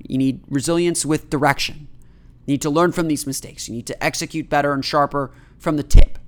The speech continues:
And the Magic really haven't played a complete forty-eight minute game. Maybe at New York against the Knicks. They played, they played a full forty-eight minute game.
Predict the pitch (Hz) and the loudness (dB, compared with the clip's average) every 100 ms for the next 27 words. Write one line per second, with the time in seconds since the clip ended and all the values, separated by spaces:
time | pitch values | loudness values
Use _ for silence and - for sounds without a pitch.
0 | - - - - 139 147 180 180 175 - | -20 -20 -20 -6 -2 2 0 -2 -6 -12
1 | - - - - - 175 196 170 175 160 | -20 -20 -20 -20 -2 0 4 4 4 0
2 | - - 156 139 127 - - - - - | -6 -8 -6 -6 -8 -12 -20 -20 -20 -18
3 | - 147 147 - 175 175 - 170 156 151 | -12 -10 -10 -10 -10 -12 -8 -6 -4 -4
4 | - 135 127 - - - - - - - | -6 -8 -10 -12 -20 -20 -20 -20 -20 -20
5 | - - - 151 165 160 - 151 - 147 | -20 -20 -10 -6 -6 -8 -2 -2 -2 -4
6 | 131 120 - - 127 117 - 107 - - | -6 -8 -16 -18 -14 -14 -16 -18 -20 -20
7 | - - - - - - - - - 127 | -18 -20 -20 -20 -20 -20 -20 -18 -14 -12
8 | 127 113 170 - 123 139 120 113 120 127 | -10 -12 -12 -12 -10 -10 -10 -10 -14 -14
9 | 123 - 117 - - - - - - | -14 -14 -14 -16 -20 -20 -20 -20 -20